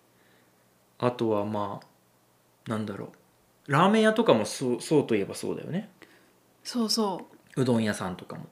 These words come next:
Speaker 2: そう。
Speaker 1: そう、だから、それって結構面白いなって思ったんですよ。
Speaker 2: あ、
Speaker 1: で、それは僕が、
Speaker 2: す
Speaker 1: あの、結婚式に、この間写真撮りに仕事に行った時に、それ、焼き鳥の話とまとめて、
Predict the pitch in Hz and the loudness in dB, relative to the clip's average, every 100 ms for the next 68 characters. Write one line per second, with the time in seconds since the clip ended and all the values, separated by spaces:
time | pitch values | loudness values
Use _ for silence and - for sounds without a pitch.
0 | - - 262 170 - - _ - 117 117 | -8 2 2 2 -4 -20 _ -10 -6 0
1 | 151 131 117 120 113 - - _ _ _ | 2 4 4 6 4 2 -10 _ _ _
2 | _ _ _ _ _ - - 254 339 - | _ _ _ _ _ -8 4 4 4 -2
3 | - 302 - 117 190 247 - 311 302 143 | 0 0 2 2 4 2 2 2 4 4
4 | 104 - - _ _ - 110 - 127 143 | 2 -2 -16 _ _ 4 4 4 0 0
5 | 143 - _ - 95 90 - - - - | -2 -14 _ -2 -2 -4 -8 -8 -10 -12
6 | _ _ _ _ _ - 202 202 151 202 | _ _ _ _ _ -18 -10 -2 6 8
7 | 240 190 185 - - 175 151 135 - - | 10 10 6 6 4 4 4 0 -4 -12
8 | - 180 180 - 349 220 - 110 110 117 | 2 2 4 0 2 0 -2 -2 2 2
9 | 95 - - 135 127 123 123 - 131 - | 0 -8 -4 2 4 6 4 4 -4 -2
10 | 143 139 139 - 143 110 95 - 117 110 | -2 -2 -8 2 4 4 2 0 0 0
11 | 110 107 - 113 104 98 135 110 - - | -4 -4 -4 -4 -4 -2 0 0 -2 -4
12 | 110 98 - - _ 120 - 123 117 110 | 0 0 -2 -12 _ -2 0 0 0 -2
13 | 117 104 - - 160 - - 113 117 107 | -2 -2 -2 2 2 2 -4 -2 -2 -2
14 | - 107 | -4 -6